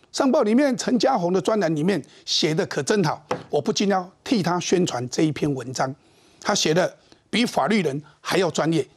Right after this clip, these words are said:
比会计师还要专业。我也要把这篇文章重点来告诉大家。国民党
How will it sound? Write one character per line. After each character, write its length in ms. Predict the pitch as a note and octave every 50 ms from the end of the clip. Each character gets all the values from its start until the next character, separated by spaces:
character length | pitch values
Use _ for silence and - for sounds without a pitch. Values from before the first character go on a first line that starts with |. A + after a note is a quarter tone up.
| - - - - -
比 120 | F3+ F#3 D#3
会 200 | - - C#4 B3
计 160 | - C4+ A3+
师 260 | - - A3+ A3 A#3 - - _
还 200 | _ - - E3
要 100 | F3+ F3
专 220 | D#3 - D#3 D3 D3+
业。 180 | D3+ B2+ - - _ _ _ _ _ _ _ _ _ _ - -
我 160 | F3 G3 F#3
也 60 | F3
要 280 | F#3+ F3+ E3+ C#3 - - _ _ _ _ _ _ _ _ _ _ _ _ _ _ _ _ -
把 160 | - F3+ D#3
这 160 | - - -
篇 120 | D3+ G3+ G3+
文 160 | F3+ E3+ D#3+
章 220 | - F#3+ F#3 F#3 - _ _ _ -
重 240 | - - A#3 E3+
点 160 | C3+ - B2+ B2
来 100 | A#2+ B2
告 140 | - D3
诉 120 | C3+ - D#3+
大 140 | C3+ B2+ A#2+
家。 220 | A#2+ C3+ A#2 - _ _ _ _ _ _ _ _ _ _ _ _ _ _ _
国 140 | - - G#3+
民 100 | A#3+ B3+
党 220 | A#3 G3+ E3+ C#3